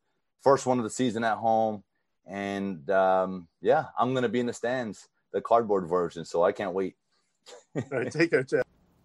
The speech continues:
Speaker 1: Right on. Uh, look, Steven, thanks again so much for joining us, and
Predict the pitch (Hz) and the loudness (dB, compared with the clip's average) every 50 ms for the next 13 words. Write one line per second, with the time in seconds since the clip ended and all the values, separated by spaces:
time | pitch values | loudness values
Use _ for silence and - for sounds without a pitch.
0 | _ _ - 107 120 127 139 139 143 139 135 131 - 135 151 147 135 - - - | _ _ 2 4 6 6 8 8 8 8 6 4 2 4 6 6 6 6 2 0
1 | - 147 147 135 135 127 123 139 143 143 135 135 135 143 135 135 - 143 139 139 | 2 2 4 4 2 2 2 2 2 2 0 0 0 0 0 2 0 0 4 6
2 | 139 139 127 - - - 127 110 101 90 85 110 131 139 143 139 139 135 135 135 | 6 6 6 2 -2 -2 -2 -2 -2 -2 2 4 4 6 6 4 2 0 0 4
3 | 135 135 131 127 - - - _ _ _ 113 120 120 120 117 113 | 4 4 4 2 -2 -12 -20 _ _ _ -4 -2 -2 -2 -4 -8